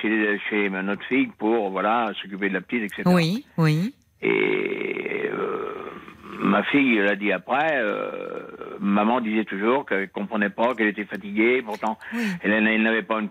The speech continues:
Speaker 1: une, une surcharge de travail, mais qu'elle se sentait pas bien.
Speaker 2: Oui.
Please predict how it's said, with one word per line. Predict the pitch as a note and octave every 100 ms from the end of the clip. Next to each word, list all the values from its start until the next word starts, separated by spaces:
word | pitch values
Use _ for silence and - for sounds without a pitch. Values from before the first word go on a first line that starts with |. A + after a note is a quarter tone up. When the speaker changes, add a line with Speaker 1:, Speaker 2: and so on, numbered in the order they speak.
| G2+
Speaker 1:
une, | G2+ G2 G2 F#2+ F#2+
une | F#2+ G2
surcharge | G2+ - G#2+
de | G#2
travail, | G2+ A2 B2 C#3+
mais | A2+ A2+ B2 C#3+ C#3+
qu'elle | A2+ G#2
se | G2+
sentait | - G#2+ G#2+
pas | F#2 F#2+
bien. | G#2 D3+ - -
Speaker 2:
Oui. | A#3 A3+